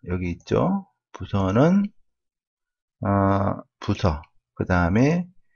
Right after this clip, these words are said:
티엑스티 직위는, 아, 직위, 그 다음에 티엑스티 기본급, 기본급에는,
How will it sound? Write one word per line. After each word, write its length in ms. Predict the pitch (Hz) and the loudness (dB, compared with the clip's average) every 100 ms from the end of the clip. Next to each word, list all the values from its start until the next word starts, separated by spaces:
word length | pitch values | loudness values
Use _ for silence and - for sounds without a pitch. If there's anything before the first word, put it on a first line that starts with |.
| _ _ _ _ - | _ _ _ _ -4
티엑스티 800 | 135 135 - - 139 135 131 | -2 -2 -6 0 2 2 0
직위는, 720 | - - 123 120 117 107 143 185 - _ _ _ _ _ _ _ _ _ _ _ _ _ _ - - | -4 -2 0 4 6 8 6 4 -2 _ _ _ _ _ _ _ _ _ _ _ _ _ _ -14 -6
아, 220 | 85 80 | -4 -4
직위, 640 | - 110 101 90 113 175 - _ - _ _ _ - _ _ _ _ _ - _ _ - _ _ - _ _ _ _ _ - - - _ | -2 -2 0 0 2 0 -6 _ -20 _ _ _ -20 _ _ _ _ _ -20 _ _ -20 _ _ -20 _ _ _ _ _ -20 -20 -20 _
그 120 | - 101 | -10 -4
다음에 720 | 95 87 90 139 170 180 175 _ | -2 0 4 4 4 2 -2 _
티엑스티 400 | - 131 - 127 | 0 0 -2 -8
기본급, 640 | - 120 113 110 104 143 - _ _ _ _ _ _ _ _ _ _ _ _ _ _ _ _ - - _ _ _ _ _ _ - - _ _ _ - _ _ - | -4 2 4 4 4 2 0 _ _ _ _ _ _ _ _ _ _ _ _ _ _ _ _ -20 -20 _ _ _ _ _ _ -20 -20 _ _ _ -20 _ _ -12
기본급에는, 1800 | 104 107 104 101 - 139 - - _ - _ _ _ - 95 98 160 | 0 2 2 0 -2 -4 -4 -20 _ -20 _ _ _ -2 2 2 2